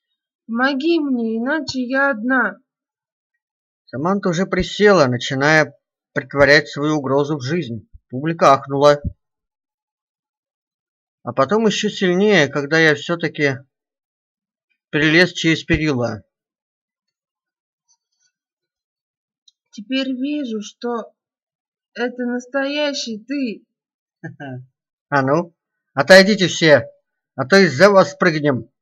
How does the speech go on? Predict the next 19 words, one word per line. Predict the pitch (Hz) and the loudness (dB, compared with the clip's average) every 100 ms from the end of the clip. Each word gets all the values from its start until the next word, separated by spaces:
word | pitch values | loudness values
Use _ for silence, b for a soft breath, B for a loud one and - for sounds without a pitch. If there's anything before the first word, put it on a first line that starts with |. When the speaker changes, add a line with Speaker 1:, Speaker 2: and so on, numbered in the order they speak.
| _ | _
Speaker 2:
Не | 123 247 | 0 2
берите | 262 247 208 | 2 0 2
грех | 170 165 | 2 2
на | 160 143 | 4 2
душу». | 127 127 123 - _ _ _ _ _ _ _ - - - - _ _ _ _ _ _ _ _ _ _ _ _ _ - B B | 2 -6 -6 -8 _ _ _ _ _ _ _ -16 -16 -20 -20 _ _ _ _ _ _ _ _ _ _ _ _ _ -16 B B
Кольцо | - - 135 127 165 | -8 -6 -6 -4 -4
зрителей | 139 151 190 175 175 | -2 -4 -4 -4 -2
попятилось | 185 185 160 139 143 143 139 - _ _ _ _ _ _ | 0 2 2 2 0 0 -4 -16 _ _ _ _ _ _
на | 147 151 | 0 2
полшага, | 160 151 - 156 143 143 139 B B B B B _ | 2 0 2 4 6 2 0 B B B B B _
но | 120 160 | -2 0
было | 214 233 233 | 2 2 2
видно, | 208 226 208 | 0 -2 -2
что | 165 - | -2 -4
многие | 160 147 185 185 185 | -6 -2 -2 -2 -2
уже | 170 196 | 0 0
готовы | 180 190 190 175 180 180 - _ _ _ _ _ _ _ | 2 0 0 -2 0 -4 -6 _ _ _ _ _ _ _
нас | - 156 160 | -4 -4 -2
хватать. | 180 190 139 147 143 | 0 0 2 0 -2